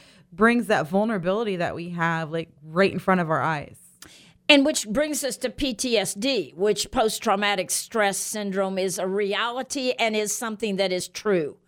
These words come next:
Speaker 2: Correct.
Speaker 1: It is very true. Um, and it's funny that you brought that up 'cause most people still highly associate it with military.
Speaker 2: Right.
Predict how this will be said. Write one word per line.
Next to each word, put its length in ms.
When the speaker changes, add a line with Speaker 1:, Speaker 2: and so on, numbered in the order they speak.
Speaker 2:
Correct. 320
Speaker 1:
It 40
is 100
very 380
true. 400
Um, 340
and 140
it's 180
funny 340
that 180
you 100
brought 240
that 100
up 240
'cause 160
most 220
people 240
still 360
highly 360
associate 540
it 120
with 160
military. 520
Speaker 2:
Right. 280